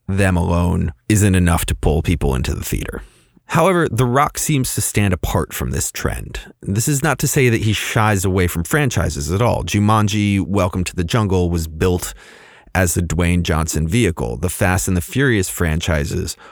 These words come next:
were floundering before he joined in it. And that's a franchise that seems to, with each incarnation, be centering itself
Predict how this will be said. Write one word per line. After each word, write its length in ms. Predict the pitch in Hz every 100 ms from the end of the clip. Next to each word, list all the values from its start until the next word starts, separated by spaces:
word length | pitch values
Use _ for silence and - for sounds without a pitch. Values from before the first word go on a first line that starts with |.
| - -
were 100 | 87
floundering 800 | - - 117 104 101 78 67 -
before 320 | - - 85
he 160 | 78 78
joined 300 | 69 64 71
in 80 |
it. 200 | 71 - - - - -
And 160 | 117 117
that's 240 | 127 -
a 40 |
franchise 600 | 123 120 110 - 98 95
that 180 | - -
seems 340 | - 104 95 -
to, 360 | 104 101 95 -
with 540 | - 98 92 - - _ _ _
each 220 | 117 113 -
incarnation, 800 | 107 - 95 92 98 90 85 80 - - - -
be 120 | 104
centering 480 | - 110 110 104 92
itself 580 | - 95 90 - -